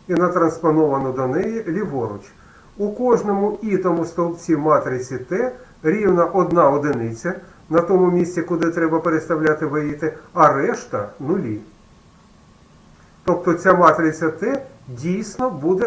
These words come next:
ортогональною. Для ортогональних матриць нам відоме співвідношення Т транспоноване дорівнює Т у мінус першій степені.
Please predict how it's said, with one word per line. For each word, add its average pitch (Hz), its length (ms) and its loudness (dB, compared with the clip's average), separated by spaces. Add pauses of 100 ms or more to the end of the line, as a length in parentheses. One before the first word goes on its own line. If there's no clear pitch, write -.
ортогональною. 110 1120 -2 (1900)
Для 180 200 2
ортогональних 226 880 2
матриць 226 480 2
нам 214 240 2
відоме 202 360 0
співвідношення 139 1000 -4 (280)
Т 175 140 4
транспоноване 170 840 2
дорівнює 160 500 0
Т 170 340 -2
у 147 120 -2
мінус 147 280 -2
першій 127 400 -8
степені. 117 540 -8